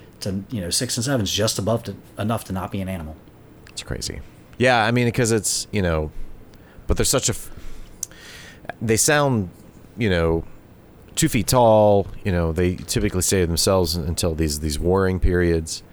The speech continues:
Speaker 2: but savage beasts, like, s-, I feel like this is a creature that could be easily, um, misunderstood when your party comes across them, especially if you have no familiarity,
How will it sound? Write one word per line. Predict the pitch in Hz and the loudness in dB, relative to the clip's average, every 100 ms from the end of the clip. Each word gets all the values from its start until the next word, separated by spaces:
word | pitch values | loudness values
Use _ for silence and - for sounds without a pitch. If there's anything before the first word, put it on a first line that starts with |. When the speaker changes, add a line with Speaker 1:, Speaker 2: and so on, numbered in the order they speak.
| - - | -20 -2
Speaker 2:
but | 90 82 78 - - - - - | 2 2 -2 -10 -20 -20 -20 -8
savage | - - 156 175 117 80 - | -2 0 2 2 0 -2 0
beasts, | 127 113 - - 95 | 0 2 0 -2 -2
like, | 82 76 - - - - - | -2 -4 -14 -20 -20 -16 -6
s-, | - | -2
I | 117 | -2
feel | - 160 | 0 2
like | 143 | 2
this | 143 139 | 2 0
is | 131 | 0
a | 113 | -2
creature | - 123 - 117 | -2 -2 2 2
that | 98 | 2
could | - 92 | 0 -2
be | 92 87 | -2 0
easily, | 107 101 101 104 95 90 85 - - - - - | 0 0 0 0 2 0 -4 -10 -20 -20 -8 -2
um, | 85 80 73 71 67 - | 2 2 0 -2 -8 -6
misunderstood | 107 117 92 78 - 120 135 151 - | -2 0 0 0 0 2 2 2 0
when | 104 | 0
your | 90 | 2
party | - 90 85 | 2 2 2
comes | 92 98 95 | -2 -2 -2
across | - 98 - | -2 -2 -2
them, | 107 | -4
especially | 95 95 - 92 | -2 -4 -2 -2
if | - | 0
you | 87 | 0
have | 85 | 0
no | 85 | -2
familiarity, | - 87 85 82 90 101 117 | -2 0 2 2 2 0 -2